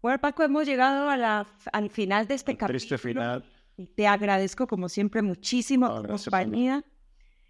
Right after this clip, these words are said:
Speaker 1: Eh, les recuerdo a nuestros oyentes, nos pueden encontrar en arroba galopartners o en w w w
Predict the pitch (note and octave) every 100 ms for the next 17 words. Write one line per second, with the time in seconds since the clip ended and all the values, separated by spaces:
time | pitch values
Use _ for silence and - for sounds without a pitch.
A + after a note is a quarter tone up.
0 | _ _ G3+ G3+ G3+ G3+ G3+ G3 G#3+ A#3+
1 | B3 A#3 G#3 G3 G3+ G3+ G#3 G3+ G#3 G3
2 | G#3 G3+ G3+ G3+ G#3 G#3+ - F#3+ - F3+
3 | - G#3+ A3 A#3 A3 F#3+ F3+ - A3+ A#3+
4 | A#3+ A#3+ G#3+ G#3 G3+ B3 C4 D4+ E4+ -
5 | - - G3 G3 F#3+ G#3 A#3+ A#3+ G#3+ F#3+
6 | F#3+ G3+ F#3+ F3+ F3 F3+ E3+ E3+ A#3+